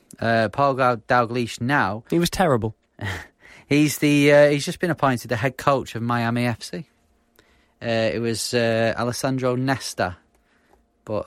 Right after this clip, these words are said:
Speaker 1: uh, now, uh, Paul Dalglish has taken over. <laughs> So, well, I say just. It was, you know, January last year, but still. <laughs> So, M L S Cup final, how exciting is this? This weekend, uh,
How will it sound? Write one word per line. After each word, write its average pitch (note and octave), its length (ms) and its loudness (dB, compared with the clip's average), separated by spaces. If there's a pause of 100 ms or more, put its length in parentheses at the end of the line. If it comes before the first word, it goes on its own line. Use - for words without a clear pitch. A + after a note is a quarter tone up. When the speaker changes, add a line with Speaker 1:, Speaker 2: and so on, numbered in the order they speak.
(120)
Speaker 1:
uh, G2+ 320 -4
now, G#2 420 -2
uh, G#2 200 -2
Paul A#2 320 -6
Dalglish A2 400 -4
has A2 120 -10
taken C3+ 360 -8
over. D#3 280 -10
<laughs> A#2 60 -12 (360)
So, A#2+ 120 -10 (800)
well, E3 100 6
I - 40 4
say D3 240 2
just. - 600 -10 (1160)
It A2 120 -10
was, - 580 -12
you G#2 100 -6
know, E2 220 -10 (380)
January F#2+ 440 -2
last F2 260 -8
year, E2+ 280 -6
but D2+ 140 -6
still. - 280 2
<laughs> - 60 -10 (1300)
So, G#3 540 6
M G#3+ 220 4
L G#3+ 80 8
S G3 160 4
Cup F#3 220 2
final, E3 420 4
how F#3 180 4
exciting C3+ 600 -2
is A#2 100 -6
this? B2 200 -2
This D#3+ 220 -2
weekend, B2+ 640 0
uh, A#2+ 280 4